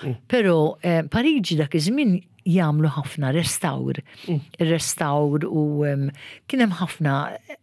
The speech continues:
Speaker 2: going on.
Speaker 1: Ok,
Speaker 2: Dak iż-żmien
Speaker 1: attività
Speaker 2: fi frar.
Speaker 1: artistika, eh.
Speaker 2: Em, allura, iktar milli artistika, ta', ta' rinnovazzjoni u restawr ta' postijiet li kollhom bżonn.
Speaker 1: Ah.
Speaker 2: Allura int mhux dejjem tara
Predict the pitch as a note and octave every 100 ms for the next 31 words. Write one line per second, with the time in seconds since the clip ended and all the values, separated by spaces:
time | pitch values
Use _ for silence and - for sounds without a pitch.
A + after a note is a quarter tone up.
0 | _ - - _ _ - F#3 A3+ G#3+ G3
1 | F#3+ C#3+ B2 B2+ B2+ _ - - C#3 C3+
2 | D3+ A2+ C#3 D#3+ D#3+ D#3+ E3 C#3 C3+ D#3+
3 | F3+ D3 D3 F#3 G#2 - C3 G2+ G2+ G2
4 | - B3 B3 A#3+ A#3 A#3+ - C#4 F#4 D4+
5 | F#3+ F3 F#3+ _ _ _ _ - _ _
6 | D#4+ - - B3 A3+ G#3 F3+ F3+ - -
7 | - F3 D#3 C3 - _ F#3+ G3 - G#3+
8 | E3+ - G3+ F#3 G#3 F#3+ E3+ D#3+ D3+ -
9 | - F#3+ F3 D3+ D3+ D#3 D#3 D#3 E3+ E3+
10 | E3 D#3 - - G3+ D#3+ D#3 D#3+ D3 C#3+
11 | - C#3+ C#3+ D3 D#3 C#3+ C#3 C#3+ E3 F3+
12 | - - D4 A3+ B3 D#4 C#4 C4+ G#3+ G3+
13 | F#3+ F3 D#3+ E3 C#3 C#3 C3+ C#3